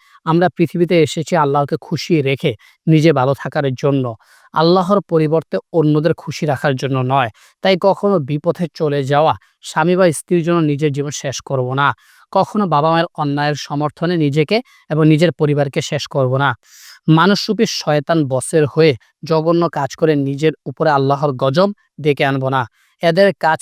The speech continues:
থেকে আমরা সসম্মানে সরে আসব, কারণ আল্লাহ আমাদের সাবধান করেছেন। এমন কোনো জাতি পারে না যারা সত্যি আল্লাহ এবং শেষ বিচার দিনে বিশ্বাস করে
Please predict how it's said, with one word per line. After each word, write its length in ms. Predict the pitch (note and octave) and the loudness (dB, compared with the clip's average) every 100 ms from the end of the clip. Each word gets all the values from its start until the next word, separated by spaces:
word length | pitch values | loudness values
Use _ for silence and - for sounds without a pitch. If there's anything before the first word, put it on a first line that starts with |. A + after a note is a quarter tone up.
| - | -6
থেকে 240 | D#3+ C#3+ D#3+ | -8 -4 -4
আমরা 260 | C#3+ D3 D3+ - | -2 -2 -2 -4
সসম্মানে 600 | D3 - D#3+ D#3+ D#3 D#3+ | -8 -4 -2 2 2 0
সরে 260 | - C#3+ | -2 0
আসব, 240 | C#3 C#3 D3+ A3+ _ - - | 2 0 0 0 _ -20 -2
কারণ 240 | G3 F#3+ F3 _ _ - | 0 2 0 _ _ -2
আল্লাহ 280 | D#3 E3 F3 E3+ | 2 2 4 4
আমাদের 240 | D#3 D#3+ D#3+ | 4 0 -2
সাবধান 360 | - C3+ C3+ C#3+ C3 | -8 -10 -6 -6 -4
করেছেন। 440 | D3 C#3+ - C#3+ A#2+ - _ _ _ - | -4 -4 -4 -6 -6 -8 _ _ _ -2
এমন 240 | F3 F#3+ | 2 2
কোনো 180 | F#3+ G#3 F#3 | 0 -2 -2
জাতি 240 | D3 C3+ E3+ D#3 | -2 -4 -6 -2
পারে 200 | C#3+ C#3+ | 0 0
না 120 | E3 A3 _ _ - | 0 -2 _ _ -6
যারা 220 | D#3 E3 - - | -2 -2 -4 -6
সত্যি 460 | E3 - - F#3 G#2+ _ _ _ | -6 -8 0 0 0 _ _ _
আল্লাহ 300 | - E3 F3 F3+ F3+ | 0 2 2 2 2
এবং 120 | F3 D3+ | 0 -4
শেষ 240 | - D#3+ D#3+ D#3 C3+ | -4 -4 -4 -8 -12
বিচার 240 | C3+ E3 D3 | -6 -2 -2
দিনে 180 | C#3+ D3+ C3+ | -2 -4 -6
বিশ্বাস 340 | - E3 C#3+ - | -8 -6 -6 -4
করে 180 | D#3 F3 | 0 0